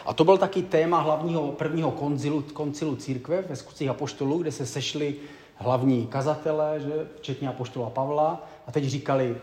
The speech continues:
co teda budeme dělat, jo? Teď se nám tady prostě šíří, máme tady takový nešvar, řekli. <laughs> Ten nešvar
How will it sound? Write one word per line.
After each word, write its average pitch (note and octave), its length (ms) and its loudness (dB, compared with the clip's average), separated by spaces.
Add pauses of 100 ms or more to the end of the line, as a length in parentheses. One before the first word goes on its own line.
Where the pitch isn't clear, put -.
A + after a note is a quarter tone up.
(140)
co - 180 -4
teda C3 240 0
budeme B2+ 320 2
dělat, D#3+ 420 -2 (160)
jo? G#2 120 -12 (480)
Teď A#2+ 120 -6
se C#3+ 100 -4
nám C#3 160 0
tady C#3+ 240 -2 (340)
prostě - 260 -10
šíří, C#3+ 760 -2
máme D3 180 4
tady D3 140 0
takový F3 280 0
nešvar, A2 440 -6 (120)
řekli. A2+ 240 -8 (960)
<laughs> - 840 -4
Ten C#3+ 200 8
nešvar D#3 600 8